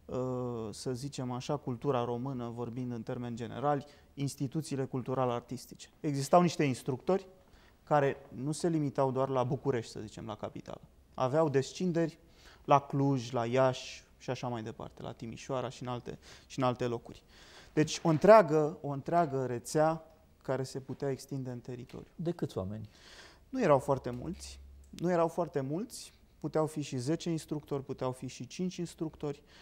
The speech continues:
Speaker 1: dar, uh, uh, exista un întreg aparat. Fiecare minister, la un moment dat, avea secții de agitație și propagandă, care răspundeau de secția mare, secția, secția centrală. Deci nu numai că exista o,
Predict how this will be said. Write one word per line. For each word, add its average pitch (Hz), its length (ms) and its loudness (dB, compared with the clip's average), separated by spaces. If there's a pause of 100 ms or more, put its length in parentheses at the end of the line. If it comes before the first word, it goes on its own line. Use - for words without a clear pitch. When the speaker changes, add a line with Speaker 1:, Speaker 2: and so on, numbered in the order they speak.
(300)
Speaker 1:
dar, 143 320 2
uh, 139 440 0 (480)
uh, 131 540 -6 (140)
exista 139 400 -4
un 160 120 0
întreg 147 320 -2
aparat. 127 600 -4 (140)
Fiecare 147 420 0
minister, 139 480 -4
la 131 100 -2
un 127 100 -4
moment 127 220 -8
dat, 135 160 -8
avea 127 400 -8 (260)
secții 143 360 -2
de 123 100 -6
agitație 127 500 -6
și - 120 -14
propagandă, 127 680 -8 (100)
care 131 160 -2
răspundeau 131 520 -4
de 123 100 -6
secția 131 380 -6
mare, 143 340 -6 (420)
secția, - 460 -6
secția 127 380 -6
centrală. 156 580 -4 (220)
Deci 135 240 -6
nu 175 140 2
numai 175 360 2
că 156 80 -2
exista 139 440 2
o, 123 300 2